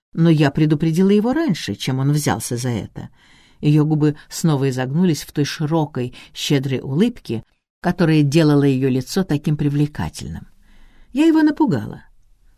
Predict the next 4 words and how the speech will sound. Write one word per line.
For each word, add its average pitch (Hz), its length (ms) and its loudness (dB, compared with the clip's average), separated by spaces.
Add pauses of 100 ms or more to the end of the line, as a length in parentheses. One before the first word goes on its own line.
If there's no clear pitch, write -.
(480)
«Да», — 170 680 2
согласилась 214 640 -2
мисс 202 220 -2
Марпл, — 202 380 -4